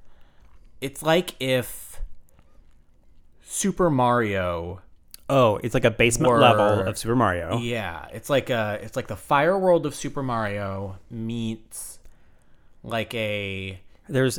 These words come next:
Speaker 1: in-,
Speaker 2: s-, women-sized
Speaker 1: like, um,
Speaker 2: spiders.
Speaker 1: Yeah, meets, like, an adult superstore.
Speaker 2: Totally.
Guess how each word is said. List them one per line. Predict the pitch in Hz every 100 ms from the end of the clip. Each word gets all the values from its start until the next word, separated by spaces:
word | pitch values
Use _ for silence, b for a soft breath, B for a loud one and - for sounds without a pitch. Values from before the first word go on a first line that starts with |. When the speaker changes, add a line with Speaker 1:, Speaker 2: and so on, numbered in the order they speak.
| -
Speaker 1:
in-, | - 139
Speaker 2:
s-, | 143 -
women-sized | 147 151 156 147 127 147 139 131 131 95
Speaker 1:
like, |
um, | 110
Speaker 2:
spiders. | - - 127 123 120 117 117 - - 143
Speaker 1:
Yeah, | 147 143
meets, | 139 147 -
like, | 160 151
an | 143
adult | 131 110 131 123 120 -
superstore. | - - 101 95 - 58 - - - - - - - -
Speaker 2:
Totally. | 135 120 101 - -